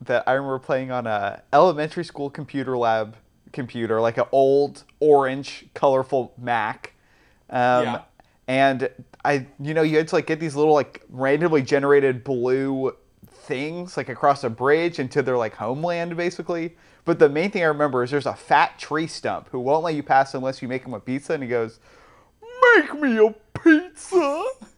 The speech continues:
Speaker 1: <laughs>
Speaker 2: That's a good voice.
Speaker 1: He says it every time.
Speaker 2: Is the, is the game kinda like Lemmings? 'Cause it kinda looks like Lemmings.
Speaker 1: I don't know anything about Lemmings.
Speaker 2: Uh, uh, it's like,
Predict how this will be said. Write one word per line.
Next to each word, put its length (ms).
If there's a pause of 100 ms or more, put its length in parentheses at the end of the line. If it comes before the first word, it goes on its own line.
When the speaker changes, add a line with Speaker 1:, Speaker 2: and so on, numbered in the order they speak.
(260)
Speaker 1:
<laughs> 840
Speaker 2:
That's 180
a 40
good 160
voice. 480
Speaker 1:
He 240
says 200
it 200
every 320
time. 480 (520)
Speaker 2:
Is 160
the, 220
is 80
the 80
game 220
kinda 220
like 180
Lemmings? 460
'Cause 120
it 100
kinda 220
looks 320
like 140
Lemmings. 500 (220)
Speaker 1:
I 40
don't 100
know 60
anything 280
about 260
Lemmings. 640 (600)
Speaker 2:
Uh, 260 (580)
uh, 180
it's 220
like, 380